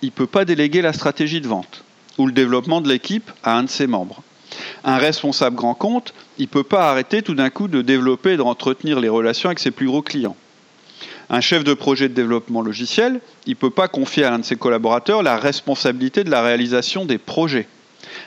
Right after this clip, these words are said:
Un chef comptable, il peut pas se défaire de la responsabilité de rendre des comptes justes en temps et en heure. En fait, vous voyez, c'est du cas par cas. Je peux pas vous, vous, vous dire une règle générale. Mais à ce stade, en fait, euh,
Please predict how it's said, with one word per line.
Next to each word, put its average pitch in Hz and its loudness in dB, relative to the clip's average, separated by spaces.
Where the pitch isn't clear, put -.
Un - 2
chef 120 -2
comptable, 214 0
il 139 -4
peut 139 0
pas 190 2
se 156 -8
défaire 139 0
de 151 0
la 123 2
responsabilité 131 -2
de 123 0
rendre 147 2
des 131 2
comptes 165 -2
justes 160 -2
en 120 -2
temps 147 0
et 135 0
en 120 0
heure. 90 -6
En 113 -4
fait, 190 0
vous 147 -2
voyez, 143 2
c'est 139 0
du 139 -2
cas 139 0
par - -2
cas. 165 0
Je - -6
peux 120 -2
pas 151 2
vous, 131 -2
vous, 123 -2
vous 123 -6
dire 131 0
une 117 0
règle 120 0
générale. 131 0
Mais 113 2
à 135 4
ce 165 0
stade, 180 0
en 127 -2
fait, 180 -2
euh, 123 2